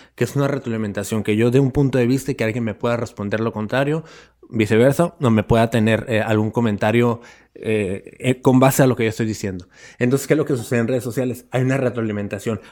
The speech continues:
¿Para qué subimos una foto? Nada más piensa en eso. Subimos una foto para que nos reaccionen. ¿Y qué es lo que pasa? Nos reaccionan y lo primero que hacemos es ver quién está reaccionando.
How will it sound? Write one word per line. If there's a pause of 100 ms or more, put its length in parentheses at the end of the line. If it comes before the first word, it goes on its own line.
(100)
¿Para
qué
subimos
una
foto? (560)
Nada
más
piensa
en
eso. (360)
Subimos
una
foto
para
que
nos
reaccionen. (600)
¿Y
qué
es
lo
que
pasa? (120)
Nos
reaccionan
y
lo
primero
que
hacemos
es
ver
quién
está
reaccionando.